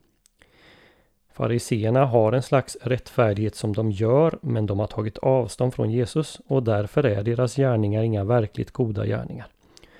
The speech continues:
Lärjungarna å andra sidan håller sig till Jesus och har tagit emot hans saligprisning. Man kan därför säga att lärjungarnas rättfärdighet inte är något som kan mätas kvantitativt, men väl kvalitativt och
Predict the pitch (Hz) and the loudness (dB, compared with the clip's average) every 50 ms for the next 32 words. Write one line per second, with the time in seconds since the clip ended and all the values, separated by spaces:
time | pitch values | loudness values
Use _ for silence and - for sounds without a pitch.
0 | - - - - - - - _ - 117 110 120 123 110 101 104 104 104 110 123 | -20 -20 -20 -20 -20 -20 -20 _ -2 2 2 4 4 4 2 0 0 0 0 2
1 | 135 143 143 123 120 120 123 - - 135 117 110 110 113 113 113 104 101 107 - | 4 4 4 4 4 2 0 2 2 0 0 2 0 2 2 2 2 0 0 -2
2 | - 107 - - 113 123 131 120 - - 165 - - - - - 269 339 - 123 | -4 -6 -4 -2 0 0 0 0 2 0 -2 -2 -4 -10 -18 -20 -14 -8 -6 -4
3 | 110 113 - - 120 113 117 113 - 127 120 113 110 110 104 - - - - - | -4 -4 -2 -2 -2 -2 -2 -2 -2 0 0 0 0 -2 -4 -8 -14 -20 -20 -10
4 | - 123 120 107 - - - - - - 123 113 101 107 104 - - - - - | -6 -4 -4 -4 -6 -8 -10 -6 -2 0 0 0 0 -2 -6 -8 -8 -8 -8 -8
5 | - - - 127 - - _ _ _ _ _ _ _ _ _ _ _ _ _ _ | -8 -8 -10 -10 -10 -14 _ _ _ _ _ _ _ _ _ _ _ _ _ _
6 | _ _ _ _ _ _ _ _ _ _ _ _ - 127 - 139 131 113 107 127 | _ _ _ _ _ _ _ _ _ _ _ _ -18 -8 -4 -2 -2 0 0 0
7 | 135 - - 147 123 - 113 98 - 113 117 123 120 110 104 101 101 101 107 107 | 0 2 2 2 2 2 0 -2 -2 0 2 2 2 2 2 0 -2 -4 -2 -2
8 | 110 131 120 - - - - 107 98 98 104 107 101 - 120 117 - 120 107 107 | -2 -2 -2 -4 -6 -4 -2 -2 -2 -2 -4 -4 -4 -4 -4 -4 -2 -2 -2 -2
9 | 113 107 92 - - 113 - - - 110 110 107 104 - - 101 - - - - | -2 -2 -4 -4 -8 -8 -8 -8 -6 -6 -4 -4 -6 -6 -8 -10 -10 -10 -14 -20
10 | _ _ - - 110 98 101 110 131 143 143 _ - 170 156 - - 175 175 175 | _ _ -12 -8 -6 -4 -2 -2 -2 -4 -4 _ -6 -6 -4 0 0 0 0 -2
11 | - _ - - _ _ _ - _ _ _ - 156 151 135 113 113 110 110 110 | -6 _ -20 -20 _ _ _ -20 _ _ _ 2 2 4 4 4 2 0 0 -2
12 | - - - - - 117 101 95 101 120 - - 143 - - 117 104 101 - - | -6 -12 -16 -6 -4 -2 -2 -2 -2 -2 0 0 -2 0 -2 -4 -4 -4 -6 -8
13 | - - - - | -10 -10 -10 -14